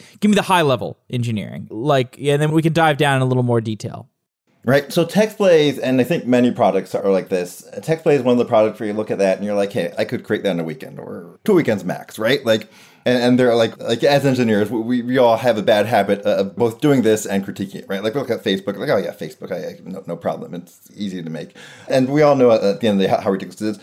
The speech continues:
Speaker 2: but, like, still easy to do, right? And text plays, right, you're looking, okay, like, you have some text templates, okay, you insert them into the page, okay, yeah, maybe there's some sharing and collaboration, but that's not too hard to do. But there's actually a lot that goes under the hood of text plays. And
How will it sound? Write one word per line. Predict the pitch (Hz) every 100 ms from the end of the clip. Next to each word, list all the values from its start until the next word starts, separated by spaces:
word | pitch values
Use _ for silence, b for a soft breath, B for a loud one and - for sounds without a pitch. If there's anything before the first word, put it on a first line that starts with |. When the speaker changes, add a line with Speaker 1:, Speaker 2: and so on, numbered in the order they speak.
| B
Speaker 2:
but, | - 165
like, | 151
still | 147 165
easy | 143 123 120
to |
do, | 85 -
right? | - 113 127 B B -
And | 135 131
text | 196
plays, | 165 139
right, | 123 123
you're | 127
looking, | 123 - 110
okay, | 110 139 113
like, | 101 98 -
you | 120
have | 135 127 123
some | 123
text | - 104 -
templates, | - 95 92 92 -
okay, | 95 110 98
you | 95 - 104 104 101
insert | 117 120 120 -
them | 101
into | 95
the | 92
page, | 104 85 82 78 - B B B
okay, | 117 117 95 95 98
yeah, | 120 120
maybe | 123 135 131
there's | 120 117
some | 107
sharing | - 101 90 92 90
and | 95
collaboration, | 95 87 87 85 95 87 87
but | 98 - 104
that's | 104 -
not | 92 -
too | 95
hard | 85 -
to | 76
do. | B B B B -
But | 156
there's | 165 185
actually | 196 190 160 151 135 - _ _
a | 123
lot | 123 123 123 120
that | 113 98
goes | 107 104 98 98 -
under | 98 98 98 95
the | 92
hood | 101 98 90 82
of | - 85
text | - 80 -
plays. | 64 - -
And | 92 92 95